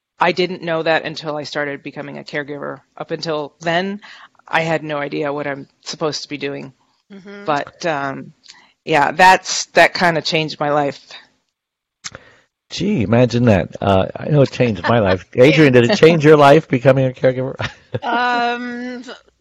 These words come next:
Speaker 2: in, in increments, yes.
Speaker 3: In increments.
Speaker 2: Yes, because there were times in my life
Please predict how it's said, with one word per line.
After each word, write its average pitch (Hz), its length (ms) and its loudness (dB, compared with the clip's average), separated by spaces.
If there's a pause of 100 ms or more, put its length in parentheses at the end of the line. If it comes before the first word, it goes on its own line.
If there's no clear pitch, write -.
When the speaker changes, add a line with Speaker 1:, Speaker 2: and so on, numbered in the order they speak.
(540)
Speaker 2:
in, 240 400 0
in 247 240 0
increments, 240 960 -2
yes. 233 680 -2 (480)
Speaker 3:
In 85 160 -12
increments. 82 680 -14 (260)
Speaker 2:
Yes, 269 300 -4
because 247 400 -10
there 247 180 -2
were 247 100 -10
times 226 520 -4
in 240 100 -10
my 220 120 -4
life 214 460 -4